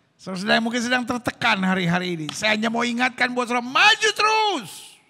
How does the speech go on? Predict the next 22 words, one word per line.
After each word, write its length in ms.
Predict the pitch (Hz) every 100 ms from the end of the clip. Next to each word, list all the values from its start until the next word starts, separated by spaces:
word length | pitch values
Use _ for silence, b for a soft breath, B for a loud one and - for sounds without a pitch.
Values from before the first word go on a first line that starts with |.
| _ _ _ _ _ _ _ _ _ _ -
This 240 | 440 392
is 160 | 381 415
not 160 | 403
our 240 | 381 381 311
home. 640 | 349 415 415 392 269 170 117 - _ _ _ _ _ _ _ _ _ _ 247
Memang 480 | 302 381 392 359 302
kita 240 | 320 330
melewati 560 | 330 330 320 339 285 320
banyak 240 | 311 285
sengsara, 480 | 302 277 294 302 285
kata 240 | 262 262
Alkitab. 480 | 220 285 285 254 -
Karena 400 | 262 254 262 269
apa? 160 | 220 233
Karena 160 | 226 226
ini 160 | 240 226
bukan 320 | 226 240 208
rumah 240 | 214 185
kita. 320 | - 123 - - _ _ _ _ _ _ _ _ _ _ _ _ _ _ _
Kita 240 | - 175 175
terus 320 | 175 165 135
berjuang. 480 | 143 120 135 -